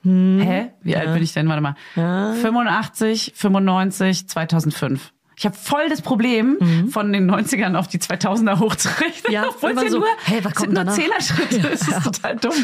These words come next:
Speaker 1: Voll.
Speaker 2: Aber irgendwie ist da so ein großer Bruch von fünfundneunzig zu zweitausendfünf.
Speaker 1: Null fünf.
Speaker 2: Es hört
Speaker 1: Ja.
Speaker 2: sich sehr viel mehr, äh, weiter auseinander an als
Speaker 1: Ja.
Speaker 2: nur zehn Jahre. Deswegen
Speaker 1: Ja.
Speaker 2: ist es so komisch.
Speaker 1: Ist es ja.
Speaker 2: So, also zweitausendfünf,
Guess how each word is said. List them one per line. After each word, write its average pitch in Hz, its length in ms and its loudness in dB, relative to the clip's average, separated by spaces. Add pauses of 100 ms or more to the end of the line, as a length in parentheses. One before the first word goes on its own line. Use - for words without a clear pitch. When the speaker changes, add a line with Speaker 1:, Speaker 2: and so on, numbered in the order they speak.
(160)
Speaker 1:
Voll. 196 240 0
Speaker 2:
Aber 226 200 -2
irgendwie 349 200 2
ist - 100 -4
da 277 80 -2
so 277 60 -2
ein 240 40 0
großer 247 260 0
Bruch 190 280 0
von 151 200 -6
fünfundneunzig 202 880 0
zu 196 200 2 (220)
zweitausendfünf. 202 640 0
Speaker 1:
Null 220 140 2
fünf. 170 320 -4
Speaker 2:
Es - 140 -2
hört 254 100 2
Speaker 1:
Ja. 180 60 -2
Speaker 2:
sich - 180 -4 (200)
sehr 233 260 2
viel 269 160 0
mehr, 226 320 0 (140)
äh, 208 180 0
weiter 233 220 0
auseinander 208 420 2
an 202 140 0
als 185 180 0
Speaker 1:
Ja. 190 120 -2
Speaker 2:
nur 190 100 0
zehn 185 200 0
Jahre. 170 280 0
Deswegen 170 320 -2
Speaker 1:
Ja. 143 40 2
Speaker 2:
ist 139 120 -6
es 160 80 -8
so - 60 -10
komisch. 143 340 -2
Speaker 1:
Ist 160 160 0
es 165 140 0
ja. 165 200 -2
Speaker 2:
So, 175 200 0
also 170 220 0
zweitausendfünf, 202 800 -2